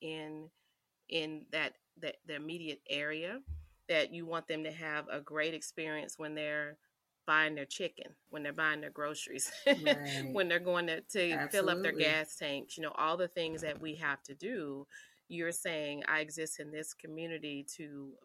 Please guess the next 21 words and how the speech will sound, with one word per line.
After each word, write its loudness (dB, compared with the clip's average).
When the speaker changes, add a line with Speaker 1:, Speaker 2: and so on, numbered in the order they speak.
Speaker 1:
make -6
an -10
impact, -4
uh, -10
not 2
in 0
the -4
way, -2
not -2
only 0
in -4
the -10
way -4
that -4
I'm -4
doing -4
it -6
in -6
my 0
four -8
walls, -8